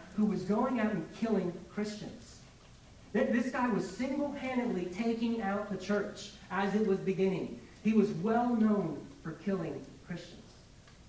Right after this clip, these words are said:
until God got a hold of him and changed his life. And he saw Jesus for who he really is.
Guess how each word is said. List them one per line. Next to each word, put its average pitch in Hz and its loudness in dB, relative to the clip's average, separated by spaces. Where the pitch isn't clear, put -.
until 170 -12
God 147 -6
got 135 -12
a 127 -12
hold 123 -14
of 113 -12
him 104 -16
and 123 -14
changed 147 -10
his 110 -16
life. 110 -10
And - -18
he 143 -12
saw 143 -10
Jesus 131 -12
for - -18
who 147 -12
he 127 -10
really 120 -10
is. - -18